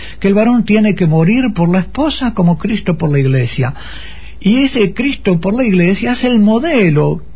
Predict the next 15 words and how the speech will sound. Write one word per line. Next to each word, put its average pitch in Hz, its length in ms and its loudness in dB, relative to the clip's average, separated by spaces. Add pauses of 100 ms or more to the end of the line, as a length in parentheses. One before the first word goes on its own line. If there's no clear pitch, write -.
(120)
cómo 311 440 0
amó 208 300 2
Cristo 233 480 0
a 165 40 2
la 226 80 2
iglesia 262 720 0
que 254 180 0
murió 285 400 2
por 285 180 0
ella. 160 600 0 (640)
Cuán 330 340 -2
grande 320 420 0
es - 100 0
el 165 60 2
amor. 214 380 2